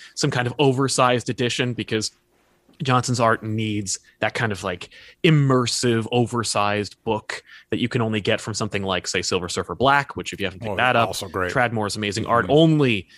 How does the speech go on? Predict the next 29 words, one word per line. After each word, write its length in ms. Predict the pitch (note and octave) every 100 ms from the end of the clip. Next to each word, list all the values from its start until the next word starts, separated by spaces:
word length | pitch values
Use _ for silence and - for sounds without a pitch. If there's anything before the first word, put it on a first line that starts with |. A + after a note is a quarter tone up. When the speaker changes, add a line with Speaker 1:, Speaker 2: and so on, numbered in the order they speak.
| _ -
Speaker 1:
uh, 180 | F#2+ F2+
should 220 | - A2+
be 100 | A2
viewed 320 | G#2+ G#2 F#2+
in, 380 | - F#2+ F#2+ F2+ _ _
like, 160 | G#2 G2
larger 440 | G#2+ G2+ G2+ G#2
than 140 | F#2+ F#2+
life, 360 | F#2 F2+ - _ _ _
uh, 140 | - F2+
format. 520 | - A#2+ A#2+ A2 G#2+
There's 160 | A2+ G2+
a 40 |
book 300 | A#2 A2+ -
called, 280 | - G2 F#2+
uh, 260 | F#2 F2+ D#2+ - _
now 240 | C3+ C3+ B2+
it's 100 | -
called 260 | A#2+ G2
Thor 360 | - B2 A#2 A2+
and 80 | G2
Loki, 300 | G#2 - G#2
Blood 280 | G2 G2+ F#2+
and 120 | F2+
Thunder, 480 | - G#2 G2+ G2+ - _ _ _
which, 320 | G2+ F#2+ -
uh, 240 | F#2 F2+ -
was 280 | G2+ F#2+ F2
a 340 | F2+ F2+ F2+